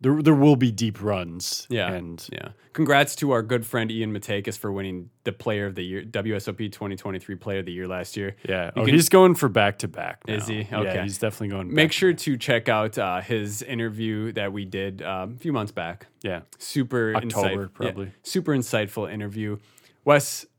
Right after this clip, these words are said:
Speaker 2: let's go ahead and wrap this up here. Uh, we'll do the usual. Talk about the Discord channel. If you guys haven't joined our Discord yet, make sure to hop in there. We have hand discussions going on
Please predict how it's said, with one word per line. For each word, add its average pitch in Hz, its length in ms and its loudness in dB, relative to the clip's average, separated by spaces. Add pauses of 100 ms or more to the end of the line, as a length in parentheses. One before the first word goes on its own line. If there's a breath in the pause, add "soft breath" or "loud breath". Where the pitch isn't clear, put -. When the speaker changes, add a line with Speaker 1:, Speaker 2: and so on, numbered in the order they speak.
(160)
Speaker 2:
let's 139 140 -2
go 170 100 2
ahead 131 160 4
and 127 80 0
wrap 123 180 0
this 113 180 -6
up 110 200 -2
here. 120 260 0
Uh, 107 220 0
we'll 117 100 -2
do 117 300 -4
the 104 100 -8
usual. 104 720 -4 (120)
Talk 135 220 2
about 113 560 0
the 117 60 -8
Discord 107 500 -4
channel. 104 480 -4 (340 soft breath)
If - 80 -12
you 135 100 0
guys 135 220 4
haven't 151 360 2
joined 139 260 0
our 123 60 2
Discord 107 500 -4
yet, 101 240 -4
make 113 220 -4
sure 147 240 -2
to 127 240 -8
hop 104 320 0
in 98 140 -4
there. 95 280 -6 (380 soft breath)
We 113 300 -2
have 101 640 0 (180)
hand 131 260 0
discussions 113 480 -4
going 107 200 -4
on 104 200 -6